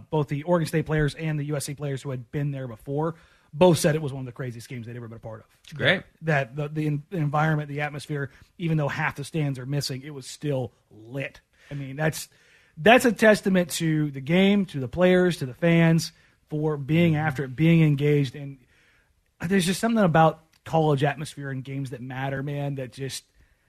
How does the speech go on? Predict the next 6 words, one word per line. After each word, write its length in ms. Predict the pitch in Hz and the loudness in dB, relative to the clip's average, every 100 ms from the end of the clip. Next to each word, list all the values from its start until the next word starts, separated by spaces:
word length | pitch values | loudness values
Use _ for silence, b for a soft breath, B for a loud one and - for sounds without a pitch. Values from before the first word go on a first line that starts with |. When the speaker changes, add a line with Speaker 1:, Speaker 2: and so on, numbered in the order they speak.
| _ _ | _ _
Speaker 1:
you, 360 | 240 220 196 190 | -14 -2 2 2
you, 360 | 175 185 170 156 _ _ _ - _ _ _ | 4 4 4 0 _ _ _ -20 _ _ _
it 120 | 202 - | -6 -4
just 140 | 170 | -2
adds 340 | - 196 202 - | 4 4 4 2
to 280 | 185 175 151 | 4 4 4